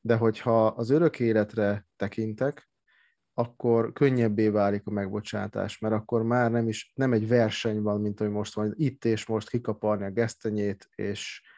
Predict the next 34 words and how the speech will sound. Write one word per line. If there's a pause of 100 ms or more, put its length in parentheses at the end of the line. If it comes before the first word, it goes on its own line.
(140)
előre
haladni,
és
izé,
mert
hogy
nincsen
más,
csak
ez
van,
és
a
legjobban
élni, (1200)
mert
ebben
nem
fér
bele
a,
a
megbocsátás, (180)
ha
megbántanak. (800)
Viszont,
hogyha
nekünk
a
földi
életünkön
túlmutató
spirituális,
ö,